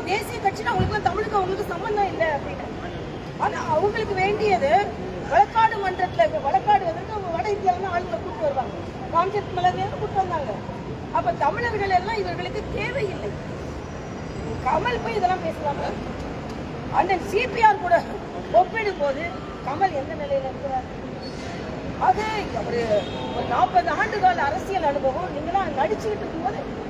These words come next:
அவர் அரசியல்ல நடி-, நடந்து கொண்டிருந்தார்.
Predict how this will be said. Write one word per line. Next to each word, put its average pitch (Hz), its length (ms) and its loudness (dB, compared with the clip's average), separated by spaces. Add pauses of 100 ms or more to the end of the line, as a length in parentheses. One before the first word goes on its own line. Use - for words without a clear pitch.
அவர் 294 280 4
அரசியல்ல 381 760 2
நடி-, 392 320 4 (480)
நடந்து 427 360 0
கொண்டிருந்தார். 302 580 -4